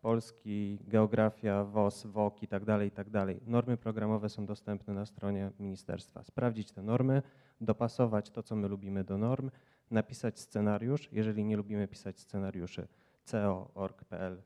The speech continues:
Centrum Edukacji Obywatelskiej, bądź tea org P L, bądź parę innych stron, tam są gotowe scenariusze. Sprawić, żeby ten scenariusz pasował. E, następnie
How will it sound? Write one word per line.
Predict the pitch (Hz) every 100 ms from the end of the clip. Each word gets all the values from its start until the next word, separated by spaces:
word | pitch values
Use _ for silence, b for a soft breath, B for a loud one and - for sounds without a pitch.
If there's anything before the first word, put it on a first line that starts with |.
| _
Centrum | _ 90 92 90
Edukacji | 87 101 98 -
Obywatelskiej, | 90 87 92 95 - 87
bądź | 92 104 92 - _ _ _ _
tea | 107 95 95 -
org | 95 95 -
P | 90 90
L, | 92
bądź | 113 113
parę | 123 107
innych | 90 98 92 -
stron, | - 160 151 -
tam | 87
są | 92 92
gotowe | 101 131 123
scenariusze. | 120 127 120 120 117 127 120 _ _ _ _ _ _ _ _ _ _ _ _
Sprawić, | - - 131 127 120
żeby | 120 113
ten | 117
scenariusz | 113 113 113 107 98
pasował. | - 98 123 135 156 147 B B B B 117
E, | 117 117 113 113
następnie | 117 135 135 - 113 101 - 90